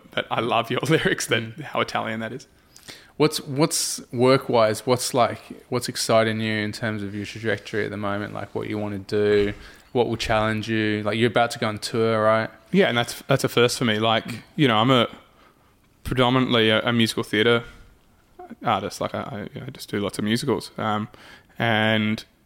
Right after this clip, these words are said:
Speaker 1: but my career started in touring. I started with a group called the Ten Tenors,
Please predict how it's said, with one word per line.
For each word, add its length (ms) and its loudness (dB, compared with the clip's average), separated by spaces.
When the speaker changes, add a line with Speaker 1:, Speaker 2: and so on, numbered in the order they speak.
Speaker 1:
but 120 2
my 160 2
career 380 4
started 540 2
in 200 0
touring. 320 2
I 60 2
started 420 2
with 160 -2
a 40 2
group 200 4
called 180 2
the 60 -6
Ten 240 2
Tenors, 440 -2